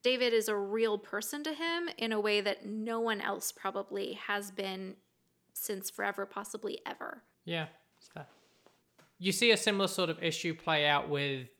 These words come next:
Speaker 2: David's reactions to other people, whereas Farouk sees people as ants and inferior to him. For David, he kind of questions the reality of anyone else.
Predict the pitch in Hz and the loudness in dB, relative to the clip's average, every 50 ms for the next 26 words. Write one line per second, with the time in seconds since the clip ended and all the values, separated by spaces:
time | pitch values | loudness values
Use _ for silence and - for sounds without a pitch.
0 | _ - - 139 143 147 151 170 175 160 165 185 185 185 175 - - 202 196 190 | _ -2 0 2 2 2 2 0 -2 -4 -2 -2 -2 -2 -2 -2 -4 -4 -4 -4
1 | - - 190 196 190 190 190 208 208 196 - 220 214 220 214 214 - _ _ _ | -2 0 0 0 0 0 -2 -4 -4 -4 -2 -2 -2 -2 -4 -6 -10 _ _ _
2 | _ _ _ _ _ _ - 151 165 170 175 175 170 170 160 165 - - 170 160 | _ _ _ _ _ _ -2 4 6 8 8 8 6 4 0 -2 -6 -8 -6 -2
3 | 170 175 180 175 165 170 - - - - - - 170 156 147 143 139 135 131 131 | 0 0 0 0 -2 -4 -10 -12 -10 -8 -4 -2 0 0 0 0 -2 -2 -4 -4
4 | 131 127 120 - - - - - - _ _ - - 170 156 160 - 151 147 139 | -6 -6 -8 -8 -10 -12 -12 -14 -16 _ _ 0 2 2 2 2 2 0 2 4
5 | 139 131 131 131 127 117 107 - - - - _ - 151 139 131 131 139 135 - | 6 6 6 4 2 -2 -6 -10 -10 -12 -10 _ 2 4 4 4 4 0 -6 -10
6 | - - - 156 143 131 127 123 120 - - 147 143 147 151 156 165 160 - 185 | -12 -8 -4 -2 -2 0 -2 -2 -4 -2 0 2 2 2 2 0 0 0 -2 -2
7 | 160 180 190 190 190 196 196 196 190 - _ _ _ - - 156 127 - 156 147 | -2 -2 -2 -2 -2 -4 -6 -8 -10 -14 _ _ _ -2 -2 -2 2 4 4 4
8 | 147 151 143 156 156 151 147 147 - - - - _ _ _ _ - - 156 139 | 4 4 4 4 2 2 2 0 -4 -14 -16 -20 _ _ _ _ -6 -6 -6 -6
9 | - - - 156 151 151 151 147 147 147 135 123 - - - - 147 139 - - | -6 -4 0 0 2 2 2 2 0 0 -2 -4 -10 -8 -2 0 0 0 0 -4
10 | - - 147 139 131 127 - - 139 127 123 120 117 120 127 143 156 156 - 190 | -2 -2 -2 -2 -2 -6 -4 -4 -4 -2 -2 0 2 2 2 2 0 -2 -2 -2
11 | 180 175 175 185 185 185 185 190 196 208 208 220 214 - - - - - - | -2 0 -2 -2 -2 -2 -2 -2 0 0 -2 -4 -6 -8 -10 -10 -12 -12 -14